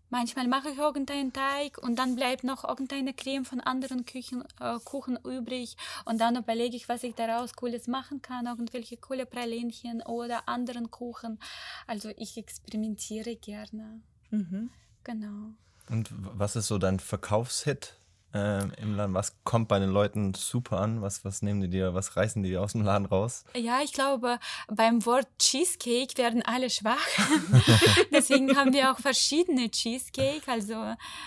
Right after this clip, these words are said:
Speaker 1: ähm, genau, wir haben auch verschiedene Rohkost-Cheesecakes oder halt aus Mandelquark. Und das lieben die Menschen.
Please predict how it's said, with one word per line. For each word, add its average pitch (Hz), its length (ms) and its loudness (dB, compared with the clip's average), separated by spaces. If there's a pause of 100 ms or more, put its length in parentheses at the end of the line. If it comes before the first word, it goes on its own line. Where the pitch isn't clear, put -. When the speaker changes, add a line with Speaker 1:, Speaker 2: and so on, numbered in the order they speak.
(220)
Speaker 1:
ähm, 220 420 0
genau, 214 400 0
wir 220 160 -4
haben 233 200 2
auch 220 120 -4
verschiedene 220 500 -2
Rohkost-Cheesecakes 294 1300 -4
oder 233 340 -4
halt 208 160 -6
aus 202 180 -6
Mandelquark. 202 920 -8
Und 208 220 -6
das 208 220 -6
lieben 208 280 -4
die 202 120 -6
Menschen. 208 560 -8